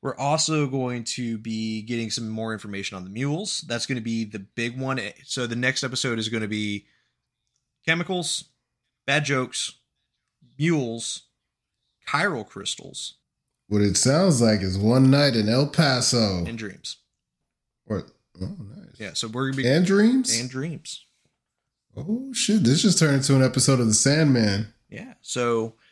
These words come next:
Speaker 1: stay tuned for, it won't be next week. Next week we have Halo. So the week after that is when we'll be doing the next section of Death Stranding. And it's gonna be a lot more information than it's gonna be story for the next episodes.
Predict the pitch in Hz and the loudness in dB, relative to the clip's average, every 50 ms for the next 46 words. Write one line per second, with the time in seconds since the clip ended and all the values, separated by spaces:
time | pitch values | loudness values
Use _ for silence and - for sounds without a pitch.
0 | _ _ _ _ _ _ _ _ _ _ _ _ _ _ - 131 151 151 - 143 | _ _ _ _ _ _ _ _ _ _ _ _ _ _ -6 -6 -4 -4 -4 -4
1 | 135 139 151 151 - - - 143 127 117 120 120 117 113 110 123 139 160 165 190 | -4 -4 -6 -8 -12 -14 -10 -8 -6 -6 -4 -4 -4 -4 -2 0 0 0 0 0
2 | 165 165 156 147 - - 110 90 73 - - 110 113 113 - - 135 135 - - | -2 -2 -2 -4 -4 -8 -10 -12 -12 -14 -10 -6 -6 -6 -6 -6 -8 -8 -6 -4
3 | 139 127 113 131 127 117 104 95 92 92 - - 117 117 117 - - - - 139 | -4 -4 -2 -2 -4 -4 -4 -6 -8 -12 -10 -8 -8 -8 -8 -8 -10 -10 -6 -4
4 | 147 165 160 - 151 131 113 107 104 101 101 - 107 110 110 110 107 110 107 101 | -4 -4 -4 -6 -6 -4 -2 -2 -2 -2 -2 -4 -8 -10 -10 -8 -8 -8 -10 -10
5 | 107 104 113 104 101 104 101 101 98 98 98 98 98 98 104 107 104 - - 107 | -10 -10 -8 -8 -6 -6 -6 -6 -6 -6 -8 -8 -8 -6 -6 -6 -6 -6 -6 -6
6 | 101 - - - 101 95 98 90 - 90 95 92 92 90 90 90 90 90 90 - | -8 -8 -10 -12 -12 -12 -12 -12 -12 -10 -10 -10 -10 -10 -12 -14 -16 -16 -14 -14
7 | - - 110 110 113 113 113 110 110 110 _ _ _ _ _ _ _ _ _ _ | -12 -10 -8 -8 -6 -6 -6 -6 -8 -12 _ _ _ _ _ _ _ _ _ _
8 | _ _ _ _ _ _ - 120 117 117 113 98 120 131 151 156 147 139 135 131 | _ _ _ _ _ _ -10 -8 -8 -6 -6 -4 0 2 2 2 2 2 2 0
9 | 123 113 110 117 123 127 117 - 127 120 120 120 120 107 107 107 113 110 104 107 | 0 -2 -2 -4 -4 -4 -6 -8 -8 -6 -6 -6 -6 -6 -8 -8 -8 -8 -6 -6
10 | 110 117 - 143 135 123 117 110 107 - - - 117 107 104 95 101 92 - - | -6 -6 -6 -6 -6 -6 -6 -6 -6 -8 -8 -8 -8 -8 -8 -8 -6 -6 -6 -6
11 | - 104 104 110 120 131 - 151 143 143 143 139 143 147 - 156 143 - 147 - | -6 -6 -6 -6 -6 -8 -8 -8 -8 -8 -8 -8 -10 -10 -10 -10 -10 -8 -8 -6
12 | - 165 160 160 151 - | -4 -4 -4 -4 -6 -8